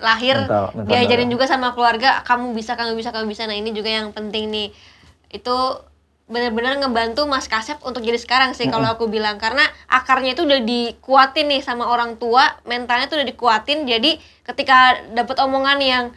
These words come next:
Speaker 1: eh, mungkin keras buat orang lain, tapi buat Mas Kasep ya apa sih itu?
Speaker 2: Nah, kalau
Speaker 1: Karena,
Speaker 2: sekarang udah nggak ada.
Speaker 1: karena sudah,
Speaker 2: <laughs>
Speaker 1: akarnya tuh sudah dibetulkan sama keluarganya, sama orang
Speaker 2: Betul.
Speaker 1: tuanya. Itu buat aku model-model yang sangat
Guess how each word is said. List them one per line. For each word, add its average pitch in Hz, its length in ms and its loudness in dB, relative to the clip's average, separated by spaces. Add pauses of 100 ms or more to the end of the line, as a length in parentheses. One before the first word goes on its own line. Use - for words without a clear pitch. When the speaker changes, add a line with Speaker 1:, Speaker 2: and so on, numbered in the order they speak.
(400)
Speaker 1:
eh, 233 160 -4
mungkin 247 320 0
keras 339 380 6
buat 262 120 2
orang 254 220 4
lain, 277 160 2
tapi 285 180 0
buat 247 300 0
Mas 233 180 -6
Kasep 247 320 -4
ya 262 120 -6 (760)
apa - 300 -18
sih - 180 -16
itu? - 140 -18
Speaker 2:
Nah, 208 240 -8
kalau 220 160 -2
Speaker 1:
Karena, 254 160 0
Speaker 2:
sekarang 254 240 4
udah 214 160 0
nggak - 180 -2
ada. - 140 0
Speaker 1:
karena 294 240 6
sudah, 339 360 4
Speaker 2:
<laughs> 285 60 6
Speaker 1:
akarnya 294 320 4
tuh 381 140 -2
sudah 269 320 0
dibetulkan 240 960 -2
sama 214 560 -6
keluarganya, 208 720 -6
sama 208 240 -14
orang 208 240 -12
Speaker 2:
Betul. 208 160 -16
Speaker 1:
tuanya. 208 240 -10
Itu - 320 -4 (480)
buat 220 160 -6
aku - 160 -10
model-model 220 480 -6
yang 240 80 -8
sangat 208 240 -14